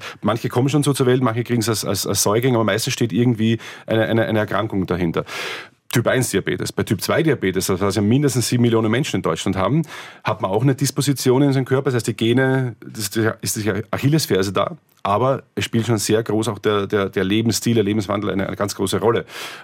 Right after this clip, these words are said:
Ähm, schlechte Ernährung, zu wenig Bewegung, äh,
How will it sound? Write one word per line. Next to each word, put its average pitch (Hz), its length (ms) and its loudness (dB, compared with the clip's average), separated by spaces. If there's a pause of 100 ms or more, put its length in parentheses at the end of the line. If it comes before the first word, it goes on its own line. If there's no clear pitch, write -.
(160)
Ähm, 95 480 0 (640)
schlechte 107 360 -2
Ernährung, 101 540 2
zu 98 160 -2
wenig 113 240 0
Bewegung, 107 720 2
äh, 95 320 -2